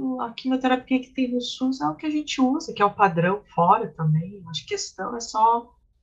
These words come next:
ah, imuno, essas coisas que não seria parte do que a gente, né, é, fora. Mas eu acho que a adjuvância,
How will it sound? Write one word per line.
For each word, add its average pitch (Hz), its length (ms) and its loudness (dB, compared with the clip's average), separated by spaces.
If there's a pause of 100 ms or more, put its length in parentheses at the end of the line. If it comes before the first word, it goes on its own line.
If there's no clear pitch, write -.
(280)
ah, 190 220 6
imuno, 151 480 2
essas 135 260 -8
coisas 165 320 -4
que 202 100 -6
não 180 120 -6
seria 185 260 0
parte 165 400 4
do 156 140 -10
que 180 100 -8
a 175 60 -2
gente, 156 520 -4 (140)
né, 151 180 0 (720)
é, 156 320 4
fora. 156 540 6
Mas 156 460 8
eu 170 80 4
acho 175 160 0
que 233 80 0
a - 20 -2
adjuvância, 233 760 4